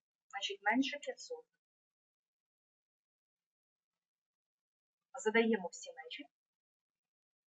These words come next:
Після цього меню дані, додатково. Знов таки виділяємо вихідну таблицю.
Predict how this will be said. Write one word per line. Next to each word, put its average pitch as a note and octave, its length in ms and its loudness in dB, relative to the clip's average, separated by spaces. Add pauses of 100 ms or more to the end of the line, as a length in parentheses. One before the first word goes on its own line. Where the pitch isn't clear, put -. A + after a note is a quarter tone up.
Після B3 320 2
цього - 440 -6
меню A#3+ 300 4
дані, F3 420 4 (140)
додатково. - 760 2 (840)
Знов A3+ 320 4
таки - 200 -16
виділяємо A3+ 540 2
вихідну - 380 -12
таблицю. A4+ 540 -16